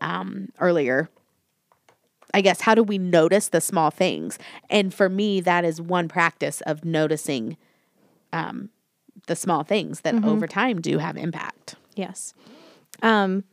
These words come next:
Speaker 2: I like what you said earlier too about, like, having gratitude in,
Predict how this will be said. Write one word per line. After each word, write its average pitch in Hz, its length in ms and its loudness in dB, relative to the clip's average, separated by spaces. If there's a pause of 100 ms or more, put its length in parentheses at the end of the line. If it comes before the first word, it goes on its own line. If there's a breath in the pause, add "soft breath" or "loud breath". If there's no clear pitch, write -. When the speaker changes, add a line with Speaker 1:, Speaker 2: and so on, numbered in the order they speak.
(180)
Speaker 2:
I 240 80 6
like 247 200 4
what 269 100 4
you 220 100 0
said 208 220 2
earlier 196 360 4
too 190 280 2
about, 180 260 2
like, 180 140 0
having 180 340 2
gratitude 185 640 4
in, 180 360 0